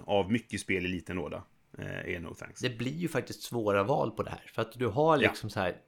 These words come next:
Speaker 2: du har den här, okej, ska jag ta det här för det kan komma något värre senare, eh, och då
Speaker 1: Mm.
Speaker 2: har jag kvar några poletter? Eller är det så här, okej, det här, det här, det här kortet, det passar in i min serie.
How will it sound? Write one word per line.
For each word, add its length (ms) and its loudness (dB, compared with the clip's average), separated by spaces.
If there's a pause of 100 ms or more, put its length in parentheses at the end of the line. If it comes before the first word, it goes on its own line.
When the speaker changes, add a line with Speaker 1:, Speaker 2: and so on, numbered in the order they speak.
(120)
Speaker 2:
du 100 0
har 200 4
den 80 -4
här, 220 0
okej, 340 -2 (260)
ska 220 -2
jag 160 0
ta 360 0
det 100 0
här 540 -4
för 100 -12
det 60 -4
kan 140 -8
komma 180 -4
något 120 -8
värre 360 0
senare, 720 -4 (540)
eh, 220 0
och 180 -2
då 60 4
Speaker 1:
Mm. 80 4
Speaker 2:
har 60 2
jag 120 -2
kvar 280 0
några 200 -2
poletter? 680 -6 (540)
Eller 220 -2
är 40 0
det 80 0
så 120 -2
här, 260 0
okej, 240 0
det 100 -2
här, 200 2 (120)
det 100 -6
här, 220 0 (100)
det 120 -8
här 360 0 (300)
kortet, 500 -6
det 60 -4
passar 340 0
in 220 2
i 80 0
min 200 -4
serie. 560 -2